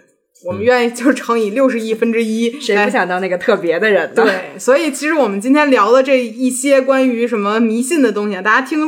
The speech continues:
Speaker 1: 乐儿就行了。虽然我在迷信里面花了不少的钱吧，但是我唯一得到的结果就是变得不在乎这个事儿了。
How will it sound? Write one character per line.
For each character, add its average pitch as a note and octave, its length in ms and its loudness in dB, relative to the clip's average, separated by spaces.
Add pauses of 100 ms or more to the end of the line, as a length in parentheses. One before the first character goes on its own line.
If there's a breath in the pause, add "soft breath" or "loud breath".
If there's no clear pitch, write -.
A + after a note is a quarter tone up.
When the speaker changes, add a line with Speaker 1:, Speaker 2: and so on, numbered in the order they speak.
Speaker 1:
乐 C#4 60 4
儿 G3 60 0
就 F3+ 60 -4
行 - 160 -12
了。 D3 220 -12
虽 D4 120 -2
然 D#4+ 140 4
我 B3 100 2
在 G#3+ 120 0
迷 A3 120 -2
信 C4 200 -2
里 A3+ 40 0
面 F#3+ 160 -2
花 A3+ 180 2
了 F#3+ 340 0 (240 loud breath)
不 D#4 100 -4
少 A#3+ 180 0
的 E3 80 -8
钱 A3 300 -4
吧， - 280 -2 (180 loud breath)
但 D4 120 2
是 D4+ 60 4
我 B3 160 4
唯 G3+ 140 0
一 C#4+ 200 2
得 A#3 320 -2
到 C4 140 4
的 A#3 100 4
结 G3+ 240 0
果 A#3+ 220 2
就 G3 180 -6
是 F#3 380 -8 (220 soft breath)
变 C4+ 160 2
得 A3 80 2
不 F#3 120 -10
在 A#3+ 220 2
乎 F#3+ 100 -8
这 E3+ 120 -6
个 E3+ 80 -10
事 F#3 100 -10
儿 D#3+ 120 -6
了。 - 80 -20